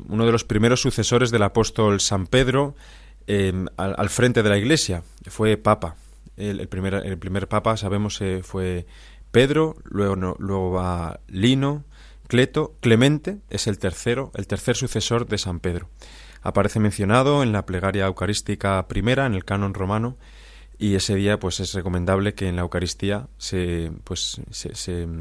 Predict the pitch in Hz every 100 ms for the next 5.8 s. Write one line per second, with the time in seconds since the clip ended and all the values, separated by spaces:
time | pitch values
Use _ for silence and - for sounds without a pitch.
0 | 80 - - 95 98 120 - 95 92 -
1 | 95 92 - - - - - - - -
2 | 101 - - 98 92 90 87 85 85 82
3 | 80 80 - - 92 92 95 98 98 110
4 | 120 143 - - - 98 90 92 98 -
5 | 90 90 98 98 - 92 92 95